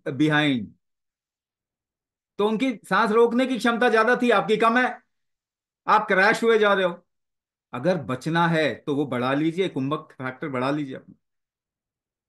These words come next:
नहीं तो कोई चीज आपको नहीं बचा सकती। हार्ट अटैक बढ़ रहा है कि नहीं, कम हो रहा है, बताओ? जिनको कोई डिजीज नहीं है उनको भी आ रहा है।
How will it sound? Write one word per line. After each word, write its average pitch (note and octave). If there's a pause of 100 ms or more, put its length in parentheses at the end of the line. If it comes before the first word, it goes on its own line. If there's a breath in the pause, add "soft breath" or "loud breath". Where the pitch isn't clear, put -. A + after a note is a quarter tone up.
(380)
नहीं D#3+
तो B3
कोई G#3+
चीज A3+
आपको G#3+
नहीं G3
बचा F#3+
सकती। G3
हार्ट F3+
अटैक G3
बढ़ G3
रहा A#3+
है B3
कि A#3
नहीं, A3 (160)
कम G3+
हो F3
रहा C#3+
है, C3+
बताओ? D3 (2500)
जिनको F#3
कोई G#3
डिजीज F3
नहीं G3
है F#3
उनको F#3
भी F#3+
आ F3
रहा D3+
है। F2+